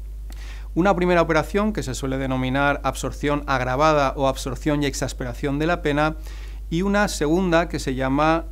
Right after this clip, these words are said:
acumulación material. Una vez realizadas ambas operaciones,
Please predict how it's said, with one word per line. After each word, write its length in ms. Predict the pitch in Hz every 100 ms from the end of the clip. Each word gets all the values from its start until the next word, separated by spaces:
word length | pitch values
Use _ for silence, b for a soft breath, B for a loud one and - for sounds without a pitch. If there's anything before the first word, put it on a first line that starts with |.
| -
acumulación 1040 | 147 151 143 131 123 113 135 135 139 - -
material. 640 | 135 131 127 120 107 90 - - - - - - - - - - - - - B B B -
Una 200 | 196 202
vez 120 | 196
realizadas 520 | 185 170 190 165 135
ambas 240 | 156 160
operaciones, 800 | 165 160 147 - 175 156 180 -